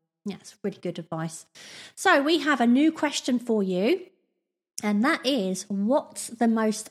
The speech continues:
unexpected source of inspiration you've ever drawn from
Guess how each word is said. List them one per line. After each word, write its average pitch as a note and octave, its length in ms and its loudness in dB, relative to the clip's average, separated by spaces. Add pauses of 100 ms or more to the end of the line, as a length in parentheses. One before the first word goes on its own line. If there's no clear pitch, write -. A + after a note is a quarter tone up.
unexpected A#3 920 -2
source A#3+ 420 0
of A3 100 0
inspiration G#3 760 0
you've F#3+ 260 -4
ever A3+ 220 0
drawn F#3+ 420 0
from F#3+ 460 -4